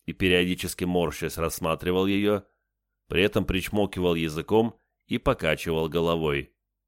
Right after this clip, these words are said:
Затем, немного волнуясь, произнёс: "Скажите, доктор, значит, всё серьёзное осталось позади?" В общем-то, можно сказать и так.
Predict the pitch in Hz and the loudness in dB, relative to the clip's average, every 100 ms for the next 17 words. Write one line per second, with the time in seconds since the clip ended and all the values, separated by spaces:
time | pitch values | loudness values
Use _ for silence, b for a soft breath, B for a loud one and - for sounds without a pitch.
0 | _ _ _ _ _ _ - 71 82 107 | _ _ _ _ _ _ -8 -2 0 4
1 | 139 131 110 117 98 92 90 98 117 107 | 4 4 4 4 4 4 4 4 4 2
2 | - 92 92 90 80 - - _ _ _ | 2 2 2 2 0 -2 -14 _ _ _
3 | _ _ _ _ _ - 85 101 87 85 | _ _ _ _ _ -2 2 2 0 2
4 | 98 - 82 67 _ _ _ _ _ - | 2 2 0 -2 _ _ _ _ _ -14
5 | 71 92 90 92 - 107 95 104 98 98 | -4 -2 0 -2 -2 0 2 4 4 4
6 | 76 85 82 - 87 85 80 - _ - | 2 0 0 0 0 0 -2 -8 _ -6
7 | 82 82 78 110 135 _ _ _ _ _ | -4 -2 0 0 0 _ _ _ _ _
8 | _ _ _ _ _ _ - - 85 135 | _ _ _ _ _ _ -14 -2 0 0
9 | - 160 165 160 98 117 139 135 143 85 | -2 0 2 4 4 4 2 2 0 2
10 | 82 82 135 - 76 - | 0 0 -2 0 0 -2